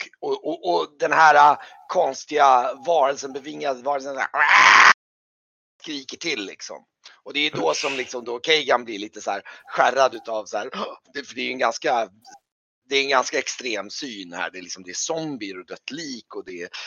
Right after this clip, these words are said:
det är, det är en salig röra där inne och det luktar ammoniak, det luktar onaturligt helt enkelt. Vad tänker sig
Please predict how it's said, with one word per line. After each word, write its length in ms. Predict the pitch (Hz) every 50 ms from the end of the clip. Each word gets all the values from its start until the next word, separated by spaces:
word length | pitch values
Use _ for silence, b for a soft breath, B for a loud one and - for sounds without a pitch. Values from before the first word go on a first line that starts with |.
| B B B B _ -
det 260 | 104 101 95 92 87
är, 300 | 82 80 76 78 78 69 60 62 64 65 69 67 69 69 69 65 67 B B B B B _ -
det 80 | 107
är 40 | 98
en 60 | 98
salig 380 | - - 135 120 107 110 110 110
röra 240 | 110 104 101 104 101
där 140 | 98 95
inne 100 | 95 98
och 100 | 95 98
det 80 | 110 107
luktar 360 | 107 120 - - - - 117
ammoniak, 540 | 107 110 110 113 123 120 113 98 92 92 - -
det 80 | 104
luktar 360 | 101 107 107 _ - 110 - 131
onaturligt 800 | 131 110 107 101 107 110 - - 143 135 104 85 73 73 - -
helt 180 | 73 - -
enkelt. 180 | - _ _ _ - _ _ _ _ _ _ _ _ _ _ _ _ _ _ _ _ _ _ _ _ _ _ _ _ _ _ _ -
Vad 140 | 139 147 -
tänker 380 | - 165 175 196 196 - 165 151
sig 440 | - - 147 135 131 120 110 -